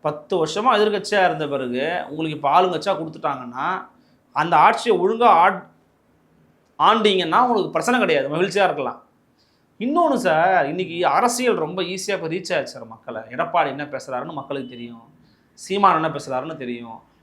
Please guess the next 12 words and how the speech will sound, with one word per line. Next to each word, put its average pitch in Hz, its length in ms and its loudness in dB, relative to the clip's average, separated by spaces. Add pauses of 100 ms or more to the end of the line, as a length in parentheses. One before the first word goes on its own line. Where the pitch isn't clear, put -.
(120)
விஜய் 180 260 0
என்ன 180 180 2
பேசுறாருன்னு 143 480 -4
தெரியும், 123 400 -8 (480)
மக்களுக்கு 160 380 -8
எல்லாருக்கும் 143 320 -4
தெரியும். 123 260 -8 (400)
யாருக்கு 208 640 4
அரசியல் 190 520 0
தெரியும்னு 185 380 -2
அவங்களுக்கு 139 360 -4
தெரியும். 123 320 -12